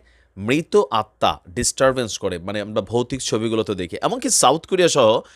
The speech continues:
পৃথিবীর অনেক দেশেই মৃত ব্যক্তির বা আপনি ফারাও সম্রাটদের যুগে দেখেন বা আগের যেই রাজাদের, আহ, মানে বংশ ছিল,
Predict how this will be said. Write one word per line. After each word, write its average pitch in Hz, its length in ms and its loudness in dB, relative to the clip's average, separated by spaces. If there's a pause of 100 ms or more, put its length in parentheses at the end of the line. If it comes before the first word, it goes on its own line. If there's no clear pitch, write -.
(200)
পৃথিবীর 165 340 -2 (100)
অনেক 135 280 -2
দেশেই 113 420 2 (400)
মৃত 123 300 0
ব্যক্তির 151 460 2
বা 110 80 2
আপনি 143 160 -4
ফারাও 151 400 0
সম্রাটদের 123 580 0
যুগে 98 200 -2
দেখেন 98 500 -4
বা 104 380 4
আগের 110 320 0
যেই 107 340 -4
রাজাদের, 101 500 0 (400)
আহ, 87 340 2
মানে 95 220 -4
বংশ 113 440 0
ছিল, 98 280 0